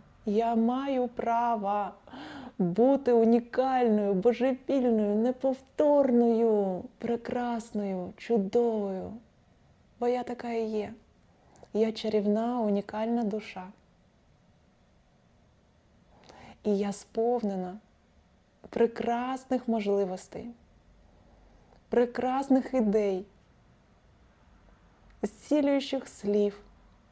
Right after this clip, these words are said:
рухів, жестів. І я дозволяю собі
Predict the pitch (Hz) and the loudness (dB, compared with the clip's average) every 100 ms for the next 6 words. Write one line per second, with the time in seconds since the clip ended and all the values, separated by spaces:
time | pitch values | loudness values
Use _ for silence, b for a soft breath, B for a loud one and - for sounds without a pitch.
0 | _ _ _ _ - 208 226 233 220 202 | _ _ _ _ -6 2 4 4 2 -6
1 | 202 - _ _ _ _ _ _ - 220 | -6 -14 _ _ _ _ _ _ -6 -2
2 | 202 233 247 226 - 196 - _ _ _ | 2 2 2 -2 -6 -10 -12 _ _ _
3 | _ B B B B B B B B B | _ B B B B B B B B B
4 | B _ _ _ 247 254 269 247 240 247 | B _ _ _ 2 4 6 6 8 8
5 | 254 285 294 294 240 226 226 190 226 247 | 8 6 4 4 2 2 2 4 4 4
6 | 254 240 | 4 2